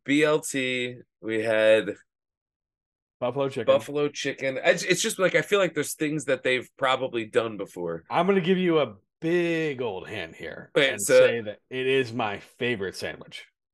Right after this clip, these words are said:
Speaker 1: Oh man, I know I pr-, I'm gonna feel ashamed that I don't know this off the top of my head.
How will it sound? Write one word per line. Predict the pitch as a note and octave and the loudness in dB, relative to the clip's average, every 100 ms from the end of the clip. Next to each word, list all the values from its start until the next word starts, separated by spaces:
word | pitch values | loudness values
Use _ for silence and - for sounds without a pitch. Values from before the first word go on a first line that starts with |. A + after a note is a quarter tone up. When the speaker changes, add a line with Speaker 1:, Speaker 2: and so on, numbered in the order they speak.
| _ - | _ 2
Speaker 1:
Oh | E3 E3 D#3+ D3 C#3 | 4 6 6 6 4
man, | C#3+ C#3+ C3 B2 A2+ | 4 4 4 2 0
I | A#2 B2+ | 2 2
know | C3+ C#3+ C3+ | 4 6 6
I | |
pr-, | B2+ D3 | 4 0
I'm | B2+ B2 | 0 -2
gonna | A#2+ B2+ | -6 -8
feel | A#2+ B2 | -4 -4
ashamed | A2+ C3+ A#2+ A#2+ | -2 -6 -6 -2
that | |
I | A2+ | -4
don't | A2 A#2 A2+ | -2 -6 -4
know | A2+ | -6
this | G#2+ A2 A#2 | -6 -4 -4
off | A2 - | -4 -2
the | B2+ | 0
top | A2+ | 0
of | |
my | A2+ | -2
head. | A2 A2 G2+ | 0 2 0